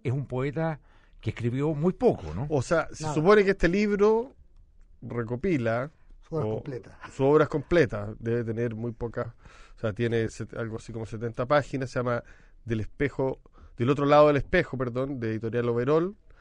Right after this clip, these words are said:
Speaker 2: eh, está en librería. Debo decir que, bueno, primero que nada, que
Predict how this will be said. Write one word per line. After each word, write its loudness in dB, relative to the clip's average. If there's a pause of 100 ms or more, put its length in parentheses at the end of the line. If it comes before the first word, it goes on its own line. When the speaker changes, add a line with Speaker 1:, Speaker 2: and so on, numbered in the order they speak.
(540)
Speaker 2:
eh, -6
está -6
en -2
librería. 2 (720)
Debo 2
decir -2
que, 0
bueno, -2
primero -4
que -2
nada, 0
que -8